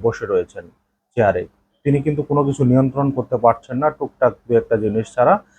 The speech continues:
আর নিজের স্বার্থটা তিনি সব থেকে বেশি হাসিল করে নিয়েছেন। পাঁচই আগস্টের মধ্যে নির্বাচনী তারিখ ঘোষণা না করলে অনেক রাজনৈতিক দল কিন্তু আবার মাঠে নামবে এবং,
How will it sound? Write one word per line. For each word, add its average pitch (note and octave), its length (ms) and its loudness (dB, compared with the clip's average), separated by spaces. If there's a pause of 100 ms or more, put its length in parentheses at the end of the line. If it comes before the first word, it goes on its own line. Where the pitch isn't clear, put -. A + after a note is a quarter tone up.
(160)
আর A#2+ 140 4
নিজের B2+ 420 2
স্বার্থটা A#2 460 -2
তিনি A2 400 -4 (180)
সব - 140 -8 (100)
থেকে A2+ 160 -2
বেশি A2 380 -2 (320)
হাসিল B2 240 0
করে F#2+ 200 0
নিয়েছেন। F2+ 360 -4 (480)
পাঁচই D3 280 4
আগস্টের D#3 420 4
মধ্যে C3+ 340 -2
নির্বাচনী C#3 480 0
তারিখ C3+ 260 0
ঘোষণা - 480 -6
না A2 160 4
করলে A2 340 0 (120)
অনেক C3+ 300 0
রাজনৈতিক A2+ 560 0
দল A2+ 200 2
কিন্তু A#2 260 -4
আবার G#2+ 240 4
মাঠে G2+ 300 -4
নামবে G2+ 340 -6 (220)
এবং, G#2 420 0